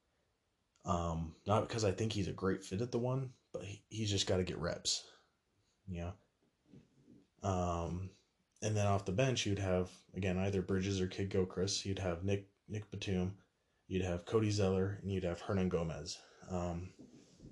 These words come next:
also in the draft, um, the Hornets,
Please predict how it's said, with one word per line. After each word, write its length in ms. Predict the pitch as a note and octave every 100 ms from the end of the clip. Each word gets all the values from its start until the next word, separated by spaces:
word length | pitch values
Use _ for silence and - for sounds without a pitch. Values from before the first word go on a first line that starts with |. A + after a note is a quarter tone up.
| - - _ - -
also 460 | C3+ C3+ A#2+ G#2+
in 100 | G#2
the 80 | G2
draft, 480 | A2 G#2 G2 G#2 - - - - -
um, 480 | E2+ E2+ F2 F#2 F#2 _ _ _ _ _ _ _ - -
the 160 | A#2
Hornets, 640 | F#2+ A2 G#2+ F#2+ - -